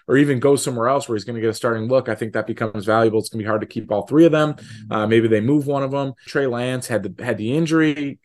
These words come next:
Who knows what's going on with the quarterback situation in San Francisco? And Jalen Hurts could become a top three paid quarterback, uh, after he plays his next game. So again, we'll see who, you know, if he keeps all three. And then team eleven,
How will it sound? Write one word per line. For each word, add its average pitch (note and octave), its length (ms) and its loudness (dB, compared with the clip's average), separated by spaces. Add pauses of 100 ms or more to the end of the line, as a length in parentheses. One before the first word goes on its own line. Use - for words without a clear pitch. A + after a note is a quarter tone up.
Who C3+ 180 -4
knows C3+ 320 2
what's C3 140 -8
going B2+ 260 -6
on B2+ 140 -2
with A#2+ 80 -10
the - 60 -20
quarterback B2+ 440 0
situation B2+ 480 -2
in A#2 60 -10
San B2+ 180 -2
Francisco? C3 520 -4 (280)
And A#2+ 100 -4
Jalen D3+ 280 4
Hurts D#3+ 260 -2
could C#3 140 -2
become C3 280 -4
a B2 40 -6
top B2+ 360 0 (240)
three C3 340 0
paid C3 280 -2
quarterback, A#2 600 -2 (280)
uh, A2 400 0
after A#2+ 300 -2
he A2 80 2
plays A#2 240 0
his G#2+ 160 -10
next G#2+ 240 -8
game. A#2 260 -4
So G#2+ 260 0 (220)
again, A#2+ 460 0
we'll B2+ 100 -2
see C3+ 300 -2
who, B2 360 -6 (120)
you A#2+ 160 -2
know, A2 100 -2
if G#2+ 80 -4
he A2+ 80 -10
keeps - 260 -8
all A2 200 -2
three. D3+ 440 0 (200)
And C3+ 120 -6
then C3 200 -2
team F#3+ 260 -4
eleven, B2 540 -4